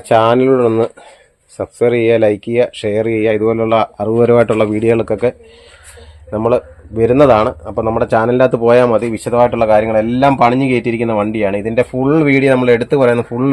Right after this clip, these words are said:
വീഡിയോ നമ്മുടെ YouTube-ൽ കിടപ്പുണ്ട്. ഇച്ചിരി ലെങ്ത് ആയിട്ടുള്ള വീഡിയോ ആണ് ആ ഇട്ടിരിക്കുന്നത്, അതിൻ്റെ പണി എങ്ങനെ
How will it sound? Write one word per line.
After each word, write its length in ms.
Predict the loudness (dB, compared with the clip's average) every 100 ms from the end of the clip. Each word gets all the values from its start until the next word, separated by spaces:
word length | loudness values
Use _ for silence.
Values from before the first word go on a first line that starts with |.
| 0
വീഡിയോ 220 | 0 0 0
നമ്മുടെ 240 | 0 0 0
YouTube-ൽ 340 | -2 -2 -4 -2
കിടപ്പുണ്ട്. 360 | -2 -2 -2 -4
ഇച്ചിരി 240 | -4 -4 0
ലെങ്ത് 260 | 0 2 2
ആയിട്ടുള്ള 280 | 4 2 0
വീഡിയോ 180 | 0 0 0
ആണ് 100 | 0
ആ 40 | 0 -2
ഇട്ടിരിക്കുന്നത്, 460 | -4 -8 -6 -2 0
അതിൻ്റെ 200 | 0 -2 0
പണി 160 | 2 2
എങ്ങനെ 160 | 2